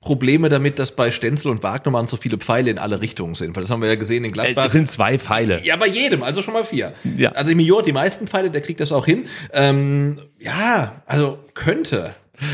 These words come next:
Speaker 2: Es könnte, ja. Also
Speaker 1: Könnte.
Speaker 2: die andere Variante ist halt wirklich, du musst eigentlich dann neben Stiller einen Spieler stellen, der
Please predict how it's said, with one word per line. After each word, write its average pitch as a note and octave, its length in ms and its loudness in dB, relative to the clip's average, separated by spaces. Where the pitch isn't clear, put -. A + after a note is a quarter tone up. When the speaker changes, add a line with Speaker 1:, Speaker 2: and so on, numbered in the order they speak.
Speaker 2:
Es - 220 0
könnte, C#3+ 480 0
ja. B2 160 0
Also D3 240 4
Speaker 1:
Könnte. G2+ 340 -4
Speaker 2:
die C#3 80 2
andere F#3+ 340 2
Variante D#3 380 0
ist C#3+ 140 0
halt B2 160 2
wirklich, C#3 240 -2
du B2 100 2
musst C3 480 2
eigentlich C3 400 -2
dann A2+ 380 2
neben B2 640 2
Stiller C#3 500 2
einen A2 140 -4
Spieler C3 320 2
stellen, C3+ 400 0
der A2 380 2